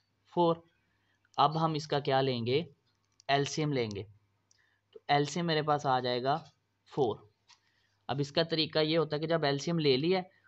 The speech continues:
उसके बाद पहली टर्म को देखना, उसके डिनोमिनेटर में क्या है, फ़ोर है, उसको एलसीएम से डिवाइड करते हैं,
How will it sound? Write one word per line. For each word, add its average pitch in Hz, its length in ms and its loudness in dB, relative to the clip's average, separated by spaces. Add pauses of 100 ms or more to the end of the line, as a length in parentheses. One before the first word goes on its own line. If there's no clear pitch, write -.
(140)
उसके 151 200 -10
बाद 165 200 0
पहली 156 260 4
टर्म 151 240 4
को 143 120 0
देखना, 131 300 -2
उसके 151 220 -4
डिनोमिनेटर 151 600 -2
में 165 160 -2
क्या 160 180 0
है, 170 120 -2 (440)
फ़ोर 120 280 2
है, - 120 -8 (260)
उसको 160 240 -2
एलसीएम 160 340 2
से 170 120 0
डिवाइड 135 400 2
करते 117 280 -6
हैं, 104 120 -10